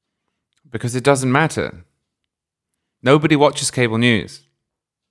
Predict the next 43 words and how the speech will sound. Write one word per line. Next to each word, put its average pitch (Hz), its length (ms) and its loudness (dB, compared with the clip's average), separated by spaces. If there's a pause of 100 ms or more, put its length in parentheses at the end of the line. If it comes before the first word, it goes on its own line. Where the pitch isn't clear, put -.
(280)
Like, 113 140 -14
I've 135 120 0
been 165 120 2
on 156 80 2
cable 127 280 0
news. 113 420 0
I've 107 100 -8
been 110 160 -4
on 110 300 -4 (580)
Tucker 110 240 -8
Carlson 117 400 0
show 110 240 -2
once, - 800 -2 (120)
as 110 200 -12
I've 110 120 -6
been 113 140 -2
on 110 300 -2 (1500)
Morning 117 360 0
Joe 113 600 2
and 92 360 -6 (920)
C 120 260 -2
N 120 160 2
N 117 600 0
and 92 340 -8 (240)
the 92 240 -6 (320)
Little 113 280 0
Brother 110 340 2
show 107 480 2
that's - 260 -8
called 113 300 -2
Meet 107 180 -2
the 98 60 -10
Press, 110 360 -2
but 98 140 -6
isn't 104 300 -4
the 95 80 -4
Meet 98 160 -2
the 95 80 -8
Press 104 300 -2
people 98 280 -8
would 98 140 -4
be 98 100 -2
impressed 98 640 -4